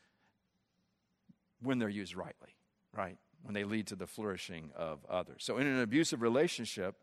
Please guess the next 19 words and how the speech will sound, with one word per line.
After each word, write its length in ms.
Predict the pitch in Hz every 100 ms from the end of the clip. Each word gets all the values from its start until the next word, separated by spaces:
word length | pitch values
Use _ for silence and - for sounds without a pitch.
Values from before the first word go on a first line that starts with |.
| _ _ _ _ _ _ _ _ _ _ -
authority 380 | - 185 214 156
and 100 | 107
power 540 | - 175 175 107 110
are 300 | - 104 101 98
not 280 | 147 190
the 80 | -
problem. 560 | - - 170 117 92 98
It's 160 | 120 -
the 140 | 123
sinful 500 | - 170 151 - 107
use 400 | 110 226 226 -
of 100 | 98
authority 500 | 98 - 95 82 76
and 120 | 78
power 380 | - 92 - - _ - _
that 120 | 95
are 280 | 87 76 73 -
the 60 | 85
problem. 420 | 120 95 -